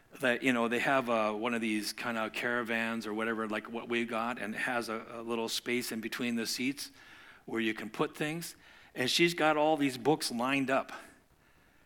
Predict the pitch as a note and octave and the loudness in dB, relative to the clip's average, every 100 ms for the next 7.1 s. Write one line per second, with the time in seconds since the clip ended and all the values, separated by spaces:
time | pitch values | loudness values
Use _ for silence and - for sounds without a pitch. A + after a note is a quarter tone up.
0 | _ - B2+ A#2+ G#2+ G#2 G#2 G#2 A#2+ A2 | _ -2 0 2 0 -2 -4 -6 -4 -2
1 | A2+ - B2 B2 B2 A#2+ C#3 - D3+ D#3+ | -2 -4 -4 -2 -2 -2 -2 0 0 2
2 | A2+ G2 A2 A2 A2+ A#2 - G#2+ A#2+ A#2+ | 0 -2 -6 -4 -4 -4 -4 -2 -2 -2
3 | B2 A#2+ A2+ A2 A2 G#2+ A#2+ B2+ D3 C#3 | -2 -2 -2 0 -2 -2 -2 -2 -2 -2
4 | C3+ - C3 - B2+ C#3+ C#3 - - E3 | -2 0 0 -2 -6 -4 -4 -2 -2 -2
5 | - C3 B2+ A2+ B2 C3 - C3 B2+ A#2+ | -2 -2 -2 2 2 2 0 -2 -2 -2
6 | C3 B2+ - A#2 C3 D3 C3+ B2+ A#2 B2+ | -2 0 0 0 0 0 -2 -2 -2 0
7 | B2+ | -2